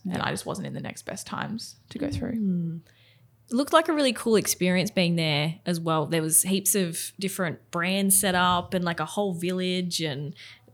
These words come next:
Speaker 2: that one looked pretty cool too.
Speaker 1: Yeah, yeah, it was really cool. I guess, um, a couple of big brands set up hubs for their athletes. Um, and yeah, I get, did get to go into a few of those, and that was really exciting. Um, just
Speaker 2: Mm.
Speaker 1: seeing how they go about things, and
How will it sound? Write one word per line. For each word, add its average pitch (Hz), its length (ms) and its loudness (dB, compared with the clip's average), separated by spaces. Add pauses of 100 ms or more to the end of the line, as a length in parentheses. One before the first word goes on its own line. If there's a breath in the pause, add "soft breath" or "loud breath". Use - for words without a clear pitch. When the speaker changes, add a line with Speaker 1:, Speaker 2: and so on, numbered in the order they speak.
(260)
Speaker 2:
that 233 140 4
one - 120 -8
looked - 180 -4
pretty 165 200 0
cool 156 260 -2
too. 240 500 -2 (160)
Speaker 1:
Yeah, 330 240 12
yeah, 254 160 12
it 208 60 12
was 220 100 8
really 240 160 10
cool. 226 220 6
I 208 80 12
guess, 208 240 8
um, 185 320 10
a 202 60 4
couple 208 300 10
of 185 280 6
big 190 420 6 (200)
brands 185 340 10
set 190 140 4
up - 180 4
hubs 196 360 2
for 220 100 0
their 202 100 6
athletes. - 640 0 (400 soft breath)
Um, 208 300 -2
and 202 80 6
yeah, 196 100 8
I 190 60 6
get, 196 240 0
did 196 140 2
get 175 140 2
to 214 80 -4
go 202 120 2
into 202 200 0
a 202 60 -2
few 202 180 0
of 190 60 2
those, 190 240 2
and 214 80 2
that 190 100 2
was 208 120 0
really 196 340 4
exciting. 208 720 2
Um, 202 280 0
just 208 200 6
Speaker 2:
Mm. - 20 6
Speaker 1:
seeing 190 200 8
how 185 160 2
they 185 140 6
go 190 180 0
about 190 320 4
things, 196 360 0
and - 240 -2